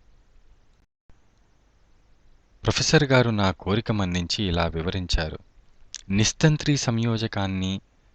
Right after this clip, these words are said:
విద్యుత్ తరంగాల వక్రీభవన సూచక పరికరాన్ని మొట్టమొదట కనిపెట్టినవాడు జగదీష్ చంద్రబోస్. కానీ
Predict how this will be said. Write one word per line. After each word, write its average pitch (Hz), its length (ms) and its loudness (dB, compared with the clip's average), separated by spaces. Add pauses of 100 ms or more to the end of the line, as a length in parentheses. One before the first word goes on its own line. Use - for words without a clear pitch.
(160)
విద్యుత్ - 420 -2
తరంగాల 117 460 0
వక్రీభవన 104 760 -2
సూచక 101 440 -6
పరికరాన్ని 92 840 -4 (580)
మొట్టమొదట 127 640 -2
కనిపెట్టినవాడు 90 800 -4
జగదీష్ 87 560 -4
చంద్రబోస్. 80 640 -8 (680)
కానీ 82 460 -6